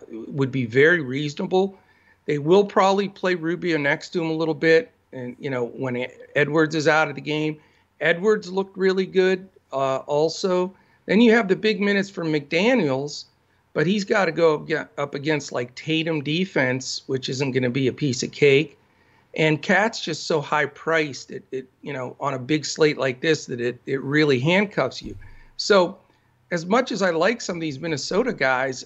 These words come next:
I, I don't know if I feel confident enough with some of the split minutes and some of the defense on the Boston side. Not that they've been world beaters on defense, but Tatum, you know, and Smart, uh, specifically those two, are,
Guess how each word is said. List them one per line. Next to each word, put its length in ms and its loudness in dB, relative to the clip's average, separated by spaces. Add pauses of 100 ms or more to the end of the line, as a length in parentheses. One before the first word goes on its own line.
I, 120 -12 (100)
I 80 -2
don't 440 0
know 240 2
if 120 -4
I 120 2
feel 240 -2
confident 680 0
enough 500 -4 (500)
with 120 -2
some 280 2
of 120 0
the 80 -2
split 460 -2
minutes 720 -2
and 160 -8
some 240 -2
of 60 -4
the 80 0
defense 500 -2
on 100 0
the 80 2
Boston 500 2
side. 280 -2
Not 240 0
that 160 -4
they've 260 -4
been 380 -4 (480)
world 360 6
beaters 380 -4
on 180 -2
defense, 520 -2
but 240 -6
Tatum, 560 0 (540)
you 100 2
know, 220 2
and 220 -6
Smart, 640 -2
uh, 160 -6
specifically 960 -6
those 380 0
two, 420 -4 (380)
are, 400 2